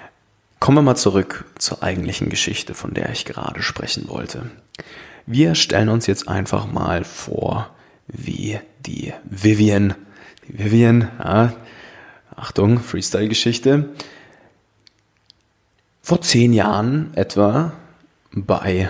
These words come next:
McDonald's war. Und komischerweise jedes Mal, wenn es mal schnell irgendwas zu essen geben soll, ja, wenn die Vivian an eine Raststätte fährt und dann die Entscheidung fällt, was es jetzt zu essen gibt,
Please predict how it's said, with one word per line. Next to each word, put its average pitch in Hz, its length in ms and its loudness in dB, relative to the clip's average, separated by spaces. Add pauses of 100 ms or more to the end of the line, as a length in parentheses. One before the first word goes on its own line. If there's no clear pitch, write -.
McDonald's - 760 -2
war. - 320 -8 (1400)
Und 107 540 2 (160)
komischerweise 139 1040 0
jedes 113 440 -2
Mal, 107 520 2 (560)
wenn 92 420 0
es - 500 -6
mal - 140 -10
schnell - 380 -2
irgendwas 92 340 -2
zu - 160 -8
essen 113 300 0
geben 104 260 0
soll, 104 540 4 (360)
ja, - 240 -10
wenn 98 180 -8
die 98 120 -10
Vivian 101 400 2
an 85 180 -8
eine - 120 -10
Raststätte 101 640 -2
fährt 98 520 0 (360)
und 90 560 -10 (680)
dann - 140 -8
die - 80 -8
Entscheidung 95 440 -2
fällt, - 340 -4
was 90 140 -8
es 92 100 -8
jetzt - 220 -4
zu - 140 -2
essen 127 320 2
gibt, 123 420 -2